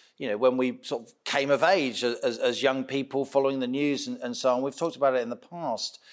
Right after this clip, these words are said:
Is it really the case that we might not see a lot of industrial action going forward? Yes, only a quarter of people are in trade unions,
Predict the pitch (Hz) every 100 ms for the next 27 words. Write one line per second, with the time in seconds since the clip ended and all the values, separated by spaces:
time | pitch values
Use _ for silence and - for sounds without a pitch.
0 | - - - _ - 226 220 185 220 247
1 | 226 156 147 131 127 - 123 135 135 139
2 | 147 135 123 - - 123 117 120 127 135
3 | 123 120 120 120 - 123 113 110 - 117
4 | 110 107 104 113 104 101 139 151 - 135
5 | 135 120 - 147 127 120 127 107 113 113
6 | - 113 107 117 117 120 123 120